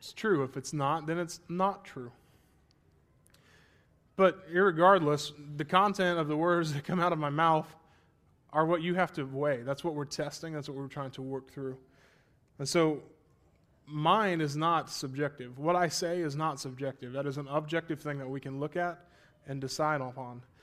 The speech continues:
So the content of what I say is incredibly decisive when it comes to testing a spirit. So by this you know. And then the second one is the healer in six, uh, B, the latter half of six,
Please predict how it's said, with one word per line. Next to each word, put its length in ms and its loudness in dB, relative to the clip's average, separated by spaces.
So 140 -4
the 80 0
content 440 4
of 60 0
what 140 4
I 140 2
say 340 0
is 200 -2
incredibly 520 -4
decisive 640 -12
when 100 -6
it 60 -8
comes 260 -2
to 120 -8
testing 600 -4
a 40 -12
spirit. 380 -4
So 100 -6
by 220 4
this 200 -2
you 300 -4
know. 320 -6
And 160 0
then 140 4
the 60 2
second 340 2
one 120 2
is 120 0
the 80 0
healer 400 0
in 100 -6
six, 400 -2
uh, 120 -8
B, 240 -2
the 100 -2
latter 220 0
half 160 -4
of 80 -10
six, 400 -6